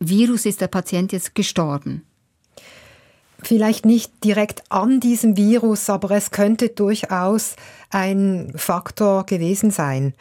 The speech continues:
Speaker 2: Und es ist vor allem auch Bad News für die Verfechter der Xenotransplantation,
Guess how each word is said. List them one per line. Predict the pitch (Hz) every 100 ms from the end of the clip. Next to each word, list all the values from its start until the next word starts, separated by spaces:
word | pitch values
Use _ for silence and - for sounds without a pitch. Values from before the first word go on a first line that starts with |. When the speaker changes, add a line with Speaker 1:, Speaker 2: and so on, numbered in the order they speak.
| - -
Speaker 2:
Und | - 233 220
es | 240
ist | 302 -
vor | 208 180
allem | 185 190 175
auch | 175 -
Bad | - 160 202 -
News | 196 202 233 240
für | - 214
die | 185
Verfechter | 180 - 180 - 185
der | 180 165
Xenotransplantation, | - 170 226 226 220 196 180 - 190 175 185 180 226 196 156 147